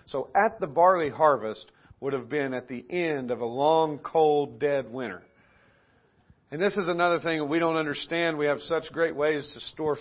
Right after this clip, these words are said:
food. We have such great ways to preserve food. Um, we have food all through the winter. And, and shipping and transportation, I mean, you can eat apples in January here, right? I mean, it's incredible. We can eat an orange right now in February.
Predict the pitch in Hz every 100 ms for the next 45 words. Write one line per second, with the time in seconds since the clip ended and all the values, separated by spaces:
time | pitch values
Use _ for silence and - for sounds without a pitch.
0 | - 160 156 147 131 139 131 - 156 -
1 | 151 143 135 139 - - - 117 135 165
2 | 143 - 156 151 143 127 - _ _ _
3 | _ _ 131 131 120 113 131 147 147 117
4 | - - - 175 165 143 143 143 147 139
5 | 123 131 110 92 110 110 - 123 107 _
6 | _ - - 170 165 151 139 123 123 _
7 | _ - 165 151 147 120 151 147 147 139
8 | 135 131 127 135 147 135 131 131 131 127
9 | 117 127 120 104 _ _ - 110 123 120
10 | 113 104 92 87 85 _ _ 98 92 -
11 | _ _ _ _ _ - 117 120 117 127
12 | 127 120 - 151 123 107 131 143 143 127
13 | 127 143 139 117 117 120 131 135 127 123
14 | 110 98 95 - 127 107 92 90